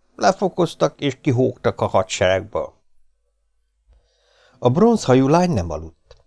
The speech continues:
Körülbelül akkor ébredt fel, amikor a Márki és a kockás Pierre beszélgetni kezdett. Felébredt, de valahogy lusta volt megmozdulni.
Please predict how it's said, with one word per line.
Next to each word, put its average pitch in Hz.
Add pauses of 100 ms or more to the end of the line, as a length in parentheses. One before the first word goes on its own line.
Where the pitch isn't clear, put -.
(160)
Körülbelül 156
akkor -
ébredt 117
fel, 117
amikor 113
a 101
Márki 110
és 104
a 104
kockás 101
Pierre 107
beszélgetni 90
kezdett. - (720)
Felébredt, 123
de 202
valahogy 170
lusta 107
volt 90
megmozdulni. 87